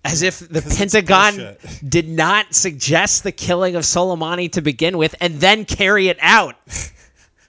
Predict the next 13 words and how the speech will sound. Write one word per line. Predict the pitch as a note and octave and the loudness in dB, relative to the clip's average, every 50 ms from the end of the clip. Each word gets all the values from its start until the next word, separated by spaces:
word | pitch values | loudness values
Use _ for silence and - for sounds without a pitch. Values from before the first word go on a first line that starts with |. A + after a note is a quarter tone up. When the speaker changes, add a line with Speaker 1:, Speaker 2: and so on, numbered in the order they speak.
| _ _ _ _ _ _ _ _ _ _ - | _ _ _ _ _ _ _ _ _ _ -12
Speaker 2:
Shocked. | - - - G#3+ F#3+ D#3 B2+ - - | -10 -6 -6 -4 -6 -6 -8 -10 -12
And | D3+ F3 F3 | -10 -8 -6
then | G#3 G#3 | -6 -4
Esper, | F3+ F#3+ G3 - - - F3 D3+ | -2 -2 -2 -2 -4 -4 -6 -4
by | B2 C3+ B2 | -4 -4 -4
the | A#2+ B2 | -4 -4
way, | A#2+ A#2 A2+ A#2 | -6 -6 -6 -8
did | A2 A#2+ C#3 C3+ C3 B2+ | -6 -6 -8 -8 -8 -8
give | - C3 B2+ B2 A2 | -10 -8 -8 -6 -8
a | A2 G#2 | -8 -12
press | - - B2+ B2 A#2 - | -10 -8 -8 -8 -8 -10
briefing | - - A#2+ A2+ G#2+ - A#2 A#2 A2 A2 | -10 -12 -12 -12 -12 -12 -14 -14 -12 -12
where | G#2+ A2 G#2+ G#2+ G#2 G2+ | -12 -10 -10 -10 -12 -14